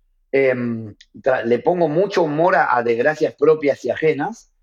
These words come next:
para que la gente entienda que si va a salir a buscar algo, qué es lo que tiene que buscar, con qué no debe conformarse, y en todo caso, si necesita salir de una relación tóxica, ¿por qué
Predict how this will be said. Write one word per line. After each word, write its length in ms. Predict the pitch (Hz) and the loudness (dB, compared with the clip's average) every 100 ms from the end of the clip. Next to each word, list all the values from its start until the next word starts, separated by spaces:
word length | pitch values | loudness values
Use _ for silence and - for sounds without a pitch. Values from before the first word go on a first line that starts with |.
| _ _ _ _ | _ _ _ _
para 180 | 120 127 | 0 0
que 80 | 123 | 2
la 120 | 135 | 0
gente 240 | 180 185 | 0 0
entienda 480 | 170 151 190 196 180 | -2 2 0 2 -2
que 320 | 156 139 131 - 104 113 | 0 -2 -4 -12 -10 -10
si 220 | - 135 | -4 0
va 140 | 147 196 | 2 2
a 40 | |
salir 320 | 202 185 196 | 2 0 2
a 40 | 165 | 2
buscar 340 | 147 - 156 | 0 0 2
algo, 480 | 170 143 139 - _ _ _ _ _ _ _ | 2 2 0 0 _ _ _ _ _ _ _
qué 200 | - 175 | -2 0
es 60 | 165 | 2
lo 120 | 139 | 2
que 100 | 120 | 0
tiene 240 | 113 123 117 | -2 -2 0
que 80 | |
buscar, 600 | 110 104 135 131 - - _ _ _ _ _ _ _ _ - | 0 2 0 0 -6 -16 _ _ _ _ _ _ _ _ -2
con 240 | 131 135 | -2 0
qué 160 | 165 185 | 0 2
no 160 | 175 | 2
debe 220 | 180 190 151 | 2 2 0
conformarse, 920 | 147 123 135 170 185 156 147 185 - - - - _ - | -2 0 0 2 0 0 0 0 -4 -20 -20 -20 _ -4
y 100 | 143 | -2
en 100 | 147 | 4
todo 200 | 170 165 | 4 4
caso, 420 | 180 170 185 180 - | 2 2 2 2 -6
si 220 | - 131 | -10 -8
necesita 500 | 131 117 117 156 156 | -6 -6 -8 -2 -2
salir 240 | 147 143 147 | 0 0 -2
de 40 | |
una 140 | 139 127 | -2 -2
relación 400 | 123 117 127 120 | -2 -2 -4 -4
tóxica, 500 | 131 131 123 135 - | -4 -4 -2 -2 0
¿por 240 | 127 113 95 | 0 0 -2
qué 360 | 160 127 - | -2 -2 -4